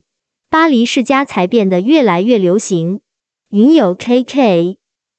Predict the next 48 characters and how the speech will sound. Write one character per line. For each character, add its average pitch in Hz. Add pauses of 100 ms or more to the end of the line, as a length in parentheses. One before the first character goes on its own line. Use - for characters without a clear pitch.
我 214
认 262
为 202
审 233
美 247
无 185
论 285
在 269
哪 170
个 202
时 185
代 180
都 311
会 302
有 165
冲 294
突， 170 (440)
比 226
如 220
父 -
母 240
辈 226
年 170
代 180
会 262
看 269
不 233
惯 233
西 294
裤 240
搭 262
配 262
球 196
鞋， 175 (500)
但 269
现 240
在 220
这 247
种 185
搭 233
配 240
已 185
经 254
变 262
成 190
了 185
潮 185
流。 202